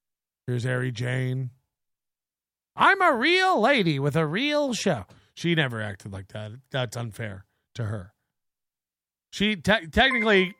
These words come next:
Ari Jane never acted like a stuck-up cunt about her show. Doctor Chow is a sup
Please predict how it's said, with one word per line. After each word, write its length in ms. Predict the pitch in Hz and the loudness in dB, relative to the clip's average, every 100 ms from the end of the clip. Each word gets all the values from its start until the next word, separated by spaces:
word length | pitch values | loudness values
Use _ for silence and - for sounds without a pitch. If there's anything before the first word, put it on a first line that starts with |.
| _ | _
Ari 220 | 208 202 175 | 2 2 4
Jane 260 | 190 175 | 2 4
never 260 | 180 175 165 | 2 2 2
acted 280 | 160 156 151 | 0 0 -2
like 140 | 139 | -2
a 100 | 127 | -4
stuck-up 520 | - 170 151 135 127 | -2 0 0 -2 -4
cunt 480 | - 143 110 - - _ _ _ _ _ _ _ _ _ _ | -2 -2 -2 -10 -20 _ _ _ _ _ _ _ _ _ _
about 360 | 123 117 117 110 | -4 0 0 -2
her 140 | 113 | -4
show. 480 | 104 - 123 87 87 _ _ _ _ _ _ _ _ _ _ _ _ _ _ _ _ | -4 -2 -2 -4 -12 _ _ _ _ _ _ _ _ _ _ _ _ _ _ _ _
Doctor 340 | 165 180 160 165 | 2 2 2 2
Chow 320 | 180 175 175 | 4 6 4
is 160 | 160 | 2
a 100 | 165 147 - - | 2 0 -2 2
sup 320 | 165 - | 2 0